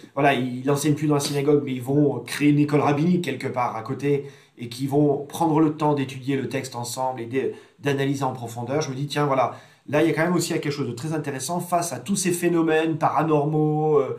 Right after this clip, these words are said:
ça part dans tous les sens. Ok, maintenant on va se poser et on va enraciner quelque chose de réfléchi, de solide. Et, euh, deux ans de formation, les gars, vous allez devoir passer par l'école parce que, euh, n'est pas qui, prédicateur qui veut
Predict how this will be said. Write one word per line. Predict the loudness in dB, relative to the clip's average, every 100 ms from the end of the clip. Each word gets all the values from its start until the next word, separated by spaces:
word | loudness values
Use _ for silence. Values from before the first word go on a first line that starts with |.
| -10
ça | -4 -2
part | 2 2
dans | 2 0
tous | -2
les | -4 -2
sens. | -2 -2 -2 -8 _ _ -4
Ok, | -2 -2 -6 -4
maintenant | 0 2
on | 2
va | 0
se |
poser | 0 0 2 2 2 0
et | -4
on |
va | 2
enraciner | 4 4 2 -2 -4
quelque | -4
chose | -4 -4
de | -2
réfléchi, | -4 -4 -4 -6 -6
de | -6
solide. | -6 -6 -2 0 0 -6 -20 _ _
Et, | 2 4 4
euh, | 2 -4 -2
deux | 2 4
ans | 2
de |
formation, | 2 2 2 0
les | -2
gars, | -2
vous | -4
allez | -4
devoir | -4 -4 -4
passer | -4 -4 -2
par | -2
l'école | -4 -2 -2 -4 -10 -20 _
parce | -8 -6
que, | 0
euh, | 2 4 2 2 -2 -2 -4 -2
n'est | 0
pas | 0 -2
qui, | -4
prédicateur | -12 -4 -2 0 0 -2 -4
qui | -4
veut | -4 -4